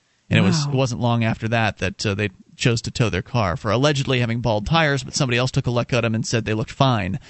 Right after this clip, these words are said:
Speaker 1: Or the tow operator actually said that they looked
Speaker 2: Wow.
Speaker 1: fine. So.
Speaker 2: And is it specifically illegal to have bald tire? I mean,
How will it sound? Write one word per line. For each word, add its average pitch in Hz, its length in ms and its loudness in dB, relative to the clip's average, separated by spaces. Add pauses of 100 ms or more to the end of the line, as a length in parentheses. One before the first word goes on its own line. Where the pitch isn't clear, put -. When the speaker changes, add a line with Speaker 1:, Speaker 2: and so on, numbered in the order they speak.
(240)
Speaker 1:
Or 120 120 4
the 127 80 2
tow 220 220 4
operator 104 420 -2
actually 98 380 -6
said 101 380 -2
that 101 100 -2
they 151 60 -2
looked 147 100 4
Speaker 2:
Wow. 151 560 2
Speaker 1:
fine. 143 80 -8
So. 92 240 -10
Speaker 2:
And 220 160 4
is 247 140 2
it 247 100 -2
specifically 202 880 0
illegal 151 460 2
to 165 100 -2
have 151 300 0
bald 139 300 0
tire? 160 340 0
I 170 80 2
mean, 160 280 4